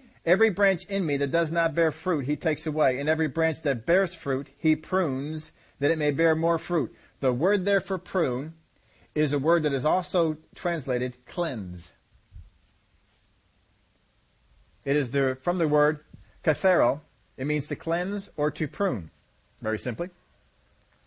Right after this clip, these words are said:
That part of this process of pruning is the cleansing. And we talked about that a little bit, but we just want to spend a little more time on this part. Hebrews chapter ten, verse two. "For then would they not have ceased to be offered?"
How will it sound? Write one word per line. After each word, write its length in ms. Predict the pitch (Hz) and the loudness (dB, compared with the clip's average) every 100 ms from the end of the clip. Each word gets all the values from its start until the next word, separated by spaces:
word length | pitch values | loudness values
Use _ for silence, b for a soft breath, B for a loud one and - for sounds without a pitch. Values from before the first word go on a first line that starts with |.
| _ b b b b 143 | _ b b b b 4
That 300 | 170 170 - _ _ _ _ _ | 4 4 -4 _ _ _ _ _
part 240 | 180 196 | -2 2
of 100 | 208 | 2
this 180 | 175 170 | 0 -2
process 680 | - 196 196 - 143 147 - _ _ _ _ _ _ 135 | -2 0 0 0 -2 -2 -10 _ _ _ _ _ _ 0
of 160 | 135 | 0
pruning 400 | - 202 165 135 | 0 -4 -2 -6
is 220 | - 151 143 | -2 -4 -2
the 100 | 151 | -4
cleansing. 360 | 190 175 117 | -4 -4 -4
And 40 | 117 | -4
we 80 | |
talked 280 | 120 175 - | -4 -4 -4
about 180 | 147 135 | -2 0
that 140 | 139 | 2
a 20 | 135 | 0
little 160 | 143 | 0
bit, 160 | 139 139 | -4 -4
but 80 | 123 | -6
we 60 | |
just 160 | 127 143 | -8 -8
want 80 | 139 | -10
to 80 | |
spend 100 | - | -6
a 40 | 131 | -4
little 120 | 143 | -2
more 140 | 143 | -4
time 240 | - 147 120 | -4 -4 -4
on 80 | 127 | -6
this 120 | 131 | -6
part. 220 | 110 101 | -6 -4
Hebrews 380 | 180 185 165 - | -4 -2 -4 0
chapter 260 | 165 156 | -2 -2
ten, 260 | 143 170 151 | -4 -4 -2
verse 220 | 139 - | -4 -6
two. 240 | - 151 127 B B B | -2 -4 -4 B B B
"For 300 | - 170 165 165 b b | 0 2 2 -2 b b
then 400 | 135 208 208 185 - | 0 4 4 0 0
would 180 | 180 170 | 0 4
they 300 | 170 147 - _ | 2 0 -8 _
not 240 | - 185 196 | -4 -2 0
have 160 | 156 | -2
ceased 360 | - - 214 - | -4 -4 -6 -4
to 60 | 175 | -4
be 120 | 160 | 0
offered?" 380 | 175 - 208 | 0 -2 -8